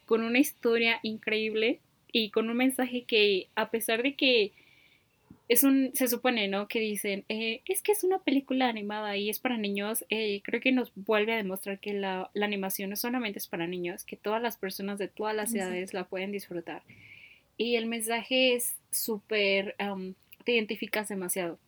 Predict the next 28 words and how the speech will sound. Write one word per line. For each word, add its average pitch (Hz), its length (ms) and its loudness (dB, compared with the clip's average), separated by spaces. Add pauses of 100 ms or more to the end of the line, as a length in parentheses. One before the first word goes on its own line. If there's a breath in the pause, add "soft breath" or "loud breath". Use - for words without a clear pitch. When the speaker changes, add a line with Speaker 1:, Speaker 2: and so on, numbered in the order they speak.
(880)
Speaker 1:
A 214 120 2
mí 226 220 0
me 226 120 -2
encanta 214 360 2
Speaker 2:
Sí, - 40 0
Speaker 1:
esa 233 100 -2
Speaker 2:
cañón. 247 80 0
Speaker 1:
película. 226 560 4 (720 soft breath)
Y 226 720 0
obviamente, 247 500 4
como, 214 480 -2
como, 220 480 -6
como 220 220 -6
dijimos, 214 440 -4
de 202 140 -2
que, 190 360 0
"Ay, 220 280 -4
no, 226 120 -6
es 233 120 -4
que 269 120 -2
la 254 140 2
otra 240 180 -6
también, 208 480 -2
y, 208 240 -2
y 208 460 -2
es - 260 -6
arte 226 360 2
visual". 208 720 0